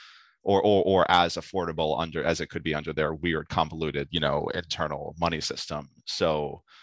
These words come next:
you know, it, it was the gray areas that, that made it really fun to write. And also my editor told me was one of the things that attracted him to it,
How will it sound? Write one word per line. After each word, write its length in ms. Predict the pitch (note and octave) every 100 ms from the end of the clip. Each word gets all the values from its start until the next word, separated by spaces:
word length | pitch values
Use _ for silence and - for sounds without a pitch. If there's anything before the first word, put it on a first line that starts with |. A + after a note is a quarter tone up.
| - _ _ _
you 140 | - F#2
know, 180 | D#2 D2+
it, 200 | G#2 A2+
it 40 |
was 160 | A2 G#2+
the 80 |
gray 380 | F#2+ F2+ F#2+ G#2
areas 500 | D#2+ D#2 D#2 D2 D2+
that, 200 | F2 D#2+
that 200 | F2+ E2+
made 180 | F2 F#2+
it 100 | G2+
really 220 | F2+ E2
fun 240 | D#2 F#2+ F2
to 100 | D2+
write. 320 | D2 D#2 F#2+ E2
And 160 | E2
also 420 | D#2 - F2+ D#2+ D2+
my 160 | D#2
editor 340 | - D#2+ D2+ D#2
told 260 | D#2 D2+
me 100 | D#2
was 180 | D#2+ E2
one 120 | E2+ D2+
of 60 |
the 60 | D#2
things 280 | - E2 -
that 100 | C#2+
attracted 520 | C2+ E2 D#2 - D#2+
him 140 | D2 D2
to 140 | C#2
it, 140 | -